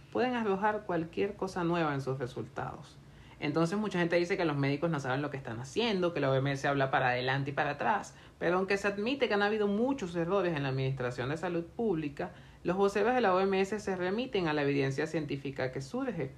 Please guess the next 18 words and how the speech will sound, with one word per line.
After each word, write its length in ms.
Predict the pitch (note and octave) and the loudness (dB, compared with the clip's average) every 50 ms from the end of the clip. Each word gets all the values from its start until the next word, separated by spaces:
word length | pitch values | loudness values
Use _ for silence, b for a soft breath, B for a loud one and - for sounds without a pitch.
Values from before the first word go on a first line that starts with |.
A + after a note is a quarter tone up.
| B B B B B B B - - | B B B B B B B -10 -4
Y 100 | G#3 G#3 | 0 2
no 80 | G3+ G3 | 4 4
es 100 | G3 G3 | 4 4
nuevo 440 | A3+ B3 A#3 G#3 F3+ F#3 F#3+ F#3 | 4 2 4 4 4 4 2 2
que 80 | - D3+ | 2 0
al 80 | C#3+ C3+ | 0 0
tú 80 | C3+ | -2
estudiar 260 | C3+ C3+ D#3+ D#3 D#3 | -2 0 0 0 0
una 160 | E3+ F3+ F#3 F3+ | 0 0 0 -2
patología, 720 | F3+ F3 F3 F3+ F3+ F3+ F3+ G3+ G3+ F3 D3+ D3 E3 E3 B B B B B B B - | -2 -2 0 0 0 0 0 0 0 0 0 0 -2 -4 B B B B B B B -4
en 140 | - C#3 | 0 2
unos 220 | C3+ C3 C3 C#3+ E3 | 2 2 2 2 0
ensayos 340 | E3 E3 F3 E3 E3+ E3+ - | 0 2 2 2 2 0 0
clínicos 440 | - A3 A3+ G#3 G3+ F#3+ G3 F#3+ | 0 0 0 2 0 0 -2 -2
se 100 | - D#3 | -2 -2
tengan 340 | C3+ - C3+ C3 B2 B2 B2 | -2 -2 -2 -2 -2 -2 -2
unos 180 | C3+ C#3 D#3 D#3+ | -2 -2 0 0
resultados 800 | G3+ E3 E3+ G#3+ G3+ G#3 - A#3+ G#3 G3 G3 G#3 A3+ - - | -2 0 0 -2 -2 0 2 4 4 4 4 2 -2 -4 -10